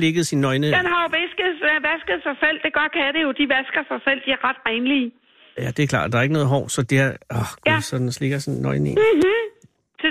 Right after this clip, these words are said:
Speaker 2: det kan være, at din datter kan tåle en anden race.
Speaker 1: Ja, ej, det, men, men,
Speaker 2: Nå.
Speaker 1: men, men det glæder mig, at der er, øh, opdrættere, som, som trodser, øh, allergien.
Speaker 2: Det er der.
Speaker 1: Øh, men alligevel må der være nogle allergiske reaktioner i løbet af sådan en weekend.
Speaker 2: Øh,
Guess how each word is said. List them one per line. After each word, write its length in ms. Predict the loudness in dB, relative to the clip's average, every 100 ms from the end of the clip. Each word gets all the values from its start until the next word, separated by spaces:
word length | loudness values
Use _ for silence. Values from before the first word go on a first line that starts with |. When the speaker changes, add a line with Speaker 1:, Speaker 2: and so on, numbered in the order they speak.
| 0
Speaker 2:
det 40 |
kan 80 | 0 0
være, 60 |
at 100 | 0 0
din 100 | 0
datter 200 | 0 -2 -4
kan 80 | -4 -2
tåle 220 | 0 0
en 40 | 0 0
anden 160 | -2 -2
race. 280 | -2 -4 -10 _ _ _ 0
Speaker 1:
Ja, 200 | 2 0 -6 _ _ _
ej, 160 | -2 -2 0
det, 720 | 2 4 4 2 0 -2 0
men, 220 | 0 2 2
men, 100 | 2
Speaker 2:
Nå. 60 | 2 2
Speaker 1:
men, 260 | 0 2
men 120 | 0
det 120 | 0 0
glæder 300 | 2 2 2
mig, 120 | 0
at 100 | 0
der 100 | -2 0
er, 200 | 0 0 -2 -2
øh, 380 | 0 0 -2 0
opdrættere, 440 | -2 0 0 0 0
som, 220 | -2 -2
som 180 | 0 0
trodser, 420 | 2 0 2 -2 -2 -4
øh, 440 | 0 2 0 2
allergien. 300 | 2 2 0
Speaker 2:
Det 80 | 2 0
er 40 | 0
der. 60 | -4 -10 _ _ -4 0 2
Speaker 1:
Øh, 800 | 0 0 -2 -2 -4 -4 -6 -8 0
men 180 | 2
alligevel 260 | 4 4 2
må 120 | 2
der 80 | 2
være 160 | 0 2
nogle 220 | 0 0
allergiske 340 | -2 -2 -2
reaktioner 340 | -2 -2 -2 0
i 40 |
løbet 140 | -2 -2
af 60 |
sådan 120 | 0
en 60 | 0
weekend. 240 | 0 -4 -8 -16 _ _ 0
Speaker 2:
Øh, 160 | 2 2